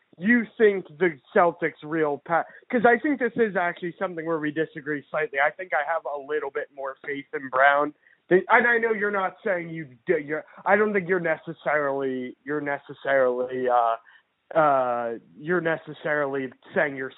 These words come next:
skeptical of Brown, b-, the, the, Brown's ability or anything like that, but you believe ki-, it seems like you're pretty clear on the path to, to victory offensively for the Celtics being, being through Tatum, because I do, I do definitely agree with you that,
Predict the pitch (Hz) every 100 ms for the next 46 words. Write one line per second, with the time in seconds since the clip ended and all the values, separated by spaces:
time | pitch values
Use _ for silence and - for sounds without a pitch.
0 | - 196 175 - 143 135 127 123 120 123
1 | 117 117 117 123 120 139 135 131 120 131
2 | 139 131 127 151 139 131 127 127 135 131
3 | 127 120 117 117 123 123 117 113 117 117
4 | 117 113 - - - 175 185 170 170 170
5 | 170 156 - 170 - - - 202 - 277
6 | 233 196 165 185 - 185 165 143 175 165
7 | 151 147 139 135 - 151 139 131 _ _
8 | - 143 120 - 139 131 139 - 143 131
9 | 127 123 - 135 120 120 120 120 117 113
10 | 139 123 - 117 - 135 120 113 - _
11 | _ - 165 131 - 139 120 160 135 127
12 | 139 165 240 202 202 180 185 247 220 -
13 | - - 170 196 139 208 226 190 165 170
14 | 170 175 180 147 143 147 180 - 190 170
15 | 165